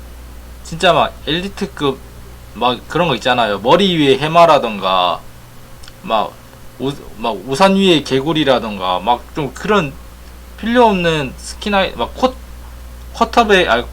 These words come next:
쿼터백, 아, 메이플 쿼터백 복장이라던가 에너제틱 복장이라던가 약간 그런 게 너무 많이 나와요.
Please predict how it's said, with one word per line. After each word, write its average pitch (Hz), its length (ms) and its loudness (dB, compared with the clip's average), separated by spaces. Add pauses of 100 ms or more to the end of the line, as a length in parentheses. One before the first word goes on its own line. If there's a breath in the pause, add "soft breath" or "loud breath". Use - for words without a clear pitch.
(220)
쿼터백, 208 580 2 (140)
아, 85 60 -8
메이플 185 360 0
쿼터백 220 460 -2
복장이라던가 123 1000 -2 (720)
에너제틱 202 600 0
복장이라던가 101 840 -2
약간 143 280 -4
그런 226 260 -2
게 160 120 -2
너무 170 200 -4
많이 349 180 -2
나와요. 85 480 -6